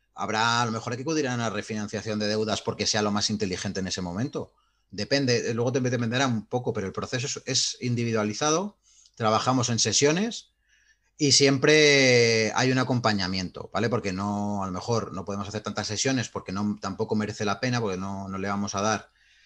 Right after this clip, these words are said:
ese, ese plus que sí te va a dar el acompañamiento, porque el acompañamiento a veces es lo más durillo, eh, ponerlo en práctica, ¿no? Al final,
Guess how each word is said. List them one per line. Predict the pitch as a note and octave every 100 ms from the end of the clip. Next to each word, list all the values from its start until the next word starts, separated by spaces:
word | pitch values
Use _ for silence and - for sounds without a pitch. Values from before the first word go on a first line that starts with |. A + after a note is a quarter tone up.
| _ _ _ -
ese, | A#2 - B2+ A#2+ A#2 A#2 A2+
ese | A#2+ C3
plus | B2+ D3 D3+ F3 - _ _ _ _ _ -
que | C#3
sí | - D#3
te | C#3+
va | C#3
a |
dar | C#3
el | C3+
acompañamiento, | B2 A2 F#2+ F#2 F#2+ G#2+ G2 E2
porque | D2+ - F#2 F2+ F2 F2+
el | F#2
acompañamiento | F#2+ G2+ G2 G2+ A2+ B2+
a |
veces | A#2+ B2 B2
es | A#2+
lo | B2+
más | A#2+ F#2
durillo, | G#2 G#2+ A#2+ G2 C#2+ _
eh, | - F#2 F#2 F#2 F2+
ponerlo | G#2+ G#2+ A#2+ A2+
en | G2+
práctica, | F2 - - G2+
¿no? | B2+
Al | D3
final, | - B2+ C#3+ D3